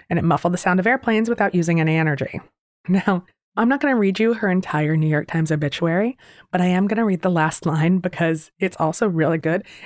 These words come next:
and it's clearly the first line of "El Dorado Jones, Iron Woman," the movie. This quote that El Dorado Jones used to say,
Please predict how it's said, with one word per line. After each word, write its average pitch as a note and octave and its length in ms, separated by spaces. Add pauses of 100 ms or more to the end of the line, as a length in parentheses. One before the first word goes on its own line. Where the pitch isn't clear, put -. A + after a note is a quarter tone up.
and F#3 120
it's F3+ 160
clearly F3+ 600 (100)
the F3 80
first - 300
line D3 420
of C#3 240 (380)
"El G3+ 220
Dorado B3 580
Jones, F3 840 (320)
Iron E3+ 460
Woman," D3+ 460
the F3 160
movie. E3 380 (640)
This F3+ 220
quote - 360
that - 140
El E3 120
Dorado D#3 280
Jones D3 280
used D#3 160
to F3+ 60
say, - 320